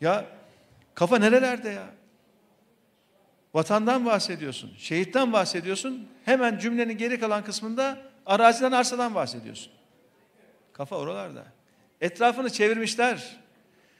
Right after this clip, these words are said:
Bu gayrimenkulden, arsadan, araziden, inşaattan, betondan rant elde edenler etrafını kuşatmış. Zannediyor ki o etrafındakiler zenginleşince memlekette ekonomik durum iyi zannediyor.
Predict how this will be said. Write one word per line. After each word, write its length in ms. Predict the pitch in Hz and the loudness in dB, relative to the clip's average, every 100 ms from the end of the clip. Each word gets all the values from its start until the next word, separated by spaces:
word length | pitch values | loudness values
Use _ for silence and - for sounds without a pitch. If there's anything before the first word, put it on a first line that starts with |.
| _ _ - | _ _ -6
Bu 180 | 220 233 | -2 4
gayrimenkulden, 1080 | 202 214 226 233 226 233 240 247 180 - - _ _ _ _ _ - | 6 8 4 0 -2 0 4 2 2 -12 -20 _ _ _ _ _ -2
arsadan, 520 | 151 196 240 240 226 | 0 2 2 2 2
araziden, 800 | 196 196 202 202 208 240 214 123 - - _ _ - | 2 4 4 2 0 0 0 -6 -16 -20 _ _ -8
inşaattan, 720 | 185 190 214 214 233 233 151 117 - | -6 2 4 4 2 2 0 -8 -2
betondan 600 | 190 220 226 240 226 147 | 0 2 2 2 2 2
rant 240 | 175 240 226 | 4 4 4
elde 240 | 220 214 | -2 -2
edenler 340 | 220 214 208 185 | -4 -2 -4 -2
etrafını 520 | 202 233 220 214 208 | -4 2 2 2 -8
kuşatmış. 720 | 202 214 202 220 202 - - _ _ _ _ _ _ | -2 -2 -2 -4 -6 -8 -14 _ _ _ _ _ _
Zannediyor 520 | - 170 202 220 277 285 | -4 -2 0 -2 -4 -6
ki 300 | 226 220 - | -8 -12 -4
o 220 | 202 220 - - - | -2 -2 -6 -16 -6
etrafındakiler 760 | 196 220 220 214 226 214 214 | -6 2 0 0 -6 -6 -6
zenginleşince 720 | 202 247 254 226 208 208 208 254 | -2 0 0 -2 -4 -6 -4 -4
memlekette 600 | 226 226 220 220 208 247 | -2 -2 -4 -6 -2 -2
ekonomik 600 | 254 - 208 226 220 220 | -2 -4 -2 -2 -2 -8
durum 260 | 226 247 233 | -8 -8 -8
iyi 300 | 233 233 170 | -10 -10 -6
zannediyor. 500 | 175 151 117 101 | -6 -4 -10 -12